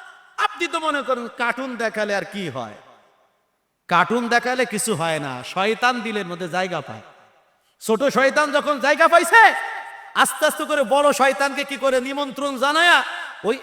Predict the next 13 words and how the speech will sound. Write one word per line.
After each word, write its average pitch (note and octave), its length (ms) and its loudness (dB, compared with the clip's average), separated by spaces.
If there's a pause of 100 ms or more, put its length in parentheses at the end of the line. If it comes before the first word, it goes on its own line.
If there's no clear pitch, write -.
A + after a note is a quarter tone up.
স্টেজের C#4 400 -2
প্রধান B3+ 320 -4
মেহমান C#4 360 -2
বানাতে D4+ 340 2
হবে, C4 120 2
সেটা C4 220 -2
সে A#3 80 -2
ভালো A3+ 200 2
করেই F#3 220 -2
জানে। A#2+ 220 -10 (880)
কার্টুন D4 380 0
দিয়ে E4+ 140 2
ঢুকবে F4 400 6